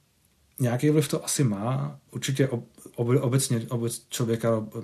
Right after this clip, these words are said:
ovlivňuje, jak je prostě šťastný v životě, jestli je nešťastný, jestli má prostě vztah, který ho nějak stabilizuje, nebo naopak. A všechny tyhle ty věci určitě asi, určitě stoprocentně ovlivňujou to, a jak člověk přemýšlí, a to samozřejmě ovlivňuje ty rozhovory,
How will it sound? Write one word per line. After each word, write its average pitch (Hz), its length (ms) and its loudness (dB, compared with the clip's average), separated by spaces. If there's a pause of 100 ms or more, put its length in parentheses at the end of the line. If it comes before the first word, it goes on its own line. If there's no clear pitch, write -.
ovlivňuje, 107 560 -2
jak 104 160 -4
je 113 80 -4
prostě 110 220 -8
šťastný - 360 -4
v 110 40 0
životě, 107 320 -4
jestli 104 200 -4
je 101 40 -2
nešťastný, 104 460 -6
jestli 101 220 -8
má 104 180 -2
prostě - 260 -10
vztah, 104 460 -6
který 107 440 -2 (720)
ho 110 100 -8
nějak 110 200 -2
stabilizuje, 110 640 2
nebo 104 200 -2
naopak. 107 460 -2
A 113 60 -10
všechny 123 240 -4
tyhle 117 200 0
ty 120 100 -2
věci 113 480 0 (420)
určitě - 360 -2
asi, - 260 -6 (320)
určitě 135 320 0
stoprocentně 117 580 -4
ovlivňujou 107 580 -4
to, 107 360 -4 (600)
a 101 180 -4
jak 95 120 -4
člověk 113 200 -4
přemýšlí, 113 520 -2
a 110 40 -4
to 107 100 -8
samozřejmě 110 280 -6
ovlivňuje 107 300 -2
ty 104 100 -6
rozhovory, 117 460 -4